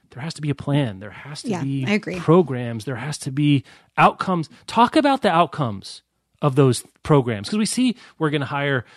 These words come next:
Speaker 1: you know, we're gonna hire, or we're gonna do, um, uh, a manuscript contest for underrepresented. You see things like this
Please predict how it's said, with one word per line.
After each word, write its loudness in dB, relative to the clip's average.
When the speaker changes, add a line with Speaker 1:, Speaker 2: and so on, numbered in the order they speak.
Speaker 1:
you -2
know, 4
we're 2
gonna 0
hire, 4
or 0
we're 4
gonna 2
do, 4
um, 2
uh, -2
a 0
manuscript 2
contest 0
for 0
underrepresented. 0
You 4
see 2
things 4
like 4
this -2